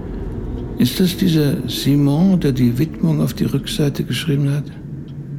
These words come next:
Vielleicht ist er ein Kontaktmann im Kongo und die Dame eine Aktivistin. Vielleicht war diese Wohnung ein Ort, um geheime Treffen abzuhalten.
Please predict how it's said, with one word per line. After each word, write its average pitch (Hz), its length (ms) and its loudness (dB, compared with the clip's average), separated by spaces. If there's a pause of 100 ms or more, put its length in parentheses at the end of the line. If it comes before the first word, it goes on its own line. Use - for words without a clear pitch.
(500)
Vielleicht 123 420 0
ist - 220 0
er 117 100 2
ein 110 120 6
Kontaktmann 110 920 0
im 101 200 2
Kongo 123 580 2 (640)
und 95 140 2
die - 220 2 (300)
Dame 107 540 2 (920)
eine - 220 2
Aktivistin. - 800 0 (1600)
Vielleicht - 420 0
war 147 100 2
diese 143 340 2
Wohnung 165 280 4
ein 127 200 4
Ort, 165 280 0
um 151 160 2
geheime 135 460 2
Treffen - 400 2
abzuhalten. 113 760 0